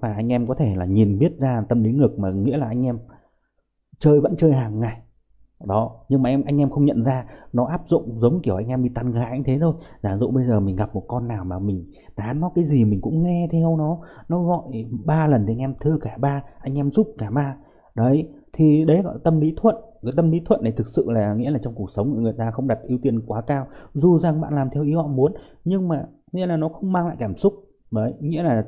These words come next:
tâm lý ngược là những cái gì mà người đối diện hay là những cái việc đối diện mình làm. Đó, mình làm ngược lại hoàn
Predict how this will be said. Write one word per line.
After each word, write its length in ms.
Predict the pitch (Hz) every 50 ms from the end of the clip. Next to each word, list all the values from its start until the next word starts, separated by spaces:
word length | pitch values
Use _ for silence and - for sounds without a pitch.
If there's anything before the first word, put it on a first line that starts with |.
| - -
tâm 180 | - 151 156 147
lý 280 | 139 131 123 120 123 143
ngược 260 | 170 175 139 - -
là 100 | 101 101
những 260 | 98 107 127 107 -
cái 140 | - 120 127
gì 240 | 131 143 143 117 107
mà 280 | 104 107 101 101 92 90 - - - - - - - - - -
người 320 | 135 139 143 135 120 113
đối 180 | 107 110 131 143
diện 240 | 139 165 196 - - -
hay 200 | - - 139 131
là 220 | 123 113 104 95 95
những 240 | 98 107 127 165 -
cái 120 | 151 147 131 -
việc 200 | 135 120 110 -
đối 160 | 113 113 127
diện 360 | 135 170 - - - - 113
mình 200 | 117 107 104 104
làm. 200 | 113 110 107 101 - - - -
Đó, 340 | - 101 98 98 - - - - - - - _ _ _ _ _
mình 220 | - 120 120 117 117
làm 280 | 117 110 104 104 101
ngược 260 | 120 147 160 160 156 -
lại 120 | 151 143
hoàn 160 | 131 123 110